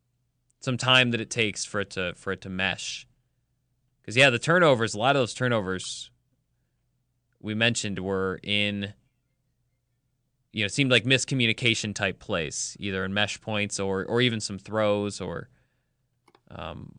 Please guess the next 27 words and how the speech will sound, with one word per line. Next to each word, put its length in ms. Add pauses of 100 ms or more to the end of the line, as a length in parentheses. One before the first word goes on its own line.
(160)
blocking 600
missed 220
assignments. 800 (1040)
So 180
there's 240
some 140
of 60
that 240
too. 380 (360)
I 120
don't 100
know. 100 (100)
I, 140
I, 220 (280)
the 100
answer 260
is 100
almost 240
always 260
both 380
when 120
it's, 180
was 200
it 120
this 240
or 80
this? 400